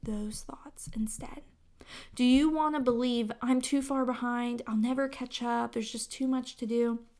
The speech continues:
and then experience all of that overwhelm and, and inaction that comes from those kinds of thoughts? Or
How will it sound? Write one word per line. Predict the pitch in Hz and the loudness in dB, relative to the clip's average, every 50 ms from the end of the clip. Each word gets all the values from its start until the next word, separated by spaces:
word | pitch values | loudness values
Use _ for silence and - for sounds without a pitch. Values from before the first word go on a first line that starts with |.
| _ _ _ _ _ _ _ - - | _ _ _ _ _ _ _ -4 2
and | 269 254 240 | 2 4 4
then | 254 247 233 | 4 4 2
experience | 233 - - - 277 294 294 269 254 233 - | 0 -2 -4 -4 -2 0 2 2 0 0 -2
all | - 233 233 240 | -2 -2 -2 -2
of | 233 226 | -4 -4
that | - 233 - - | -6 -8 -4 -4
overwhelm | 233 214 226 233 220 226 254 277 285 262 240 233 226 | -4 -2 -2 -2 -2 0 0 0 2 2 2 2 0
and, | 240 226 214 - - - - - - | -2 -4 -4 -6 -8 -16 -14 -8 -2
and | 240 233 220 220 - | 2 2 2 2 2
inaction | 240 226 240 233 247 277 339 359 - - - - - 233 | 2 2 2 2 0 -2 -2 -2 -4 -4 -2 -2 0 0
that | 247 233 233 - | 0 0 -2 -4
comes | - - 262 302 392 415 - | -4 -2 0 0 0 -2 -4
from | - 262 233 226 220 220 226 - | -2 -2 0 0 0 -2 -2 -2
those | - 233 220 220 | -4 -4 -4 -4
kinds | - - 226 226 220 | -6 -6 -4 -4 -4
of | 226 - | -6 -8
thoughts? | - - - - 254 254 - - - - - - - - _ - | -8 -6 -6 -6 -6 -8 -10 -14 -18 -20 -20 -18 -20 -16 _ -2
Or | 302 330 381 370 285 - - 247 294 339 - | 0 4 4 4 4 4 2 0 -2 -2 -6